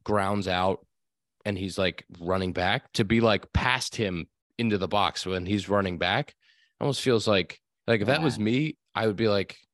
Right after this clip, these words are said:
Speaker 1: I don't know. I wouldn't be upset about it. I'm just saying, usually I like to let that guy get at least past home plate before walking up out of just, like, let him get out of there. But I felt like I had to, like,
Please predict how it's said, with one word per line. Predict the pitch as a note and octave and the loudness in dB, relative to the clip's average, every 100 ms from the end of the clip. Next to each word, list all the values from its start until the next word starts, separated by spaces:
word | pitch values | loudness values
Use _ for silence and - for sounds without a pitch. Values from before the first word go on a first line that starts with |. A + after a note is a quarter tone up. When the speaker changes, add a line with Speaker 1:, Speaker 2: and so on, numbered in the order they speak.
| _ _ _ _ | _ _ _ _
Speaker 1:
I | C#3 | -2
don't | G2 | -2
know. | D2+ - | -6 0
I | C3 | 4
wouldn't | D3+ A#2+ | 4 4
be | |
upset | F#2 - A2 | 0 2 2
about | E2+ F2 F2 | 4 2 2
it. | - | 0
I'm | G#2 | -4
just | G2+ - | -4 -4
saying, | G2 F#2 F2+ F2 _ _ _ | -6 -4 -6 -12 _ _ _
usually | B2 C3 C#3 | 2 4 4
I | A2 G#2 | 2 2
like | G#2 G2+ | 0 -2
to | |
let | F#2+ F#2+ | -2 -2
that | - G2+ | 0 -2
guy | G2+ F#2 | 0 -2
get | E2 F#2 | -2 -4
at | D#2 | -2
least | F2 F2 | -4 -6
past | - F#2 E2+ - | -4 -2 -2 -4
home | F2 | -6
plate | D#2+ F#2 F#2 | -6 -4 -4
before | F2 - F#2 | -8 -2 0
walking | F2 E2+ - E2 | 0 -2 -4 -6
up | F2+ B2 - - - | -4 -4 -8 -10 -4
out | E2+ | -4
of | E2+ | -4
just, | - F#2 - | -8 -8 -4
like, | F2 D#2+ - _ _ _ _ | -6 -6 -16 _ _ _ _
let | F#2+ F2 | -8 -6
him | F#2 F#2 F2 - - - | -6 -6 -8 -14 -20 -4
get | F2+ | 0
out | F2+ G2 | 2 2
of | |
there. | A2 C#3+ D3+ _ - - - | 4 4 0 _ -20 -20 -4
But | G2+ | 2
I | G2+ | 2
felt | - G2+ | 2 2
like | G2+ | 2
I | G2 | 0
had | G2 G2+ | 0 0
to, | F#2+ | 2
like, | F#2 | 0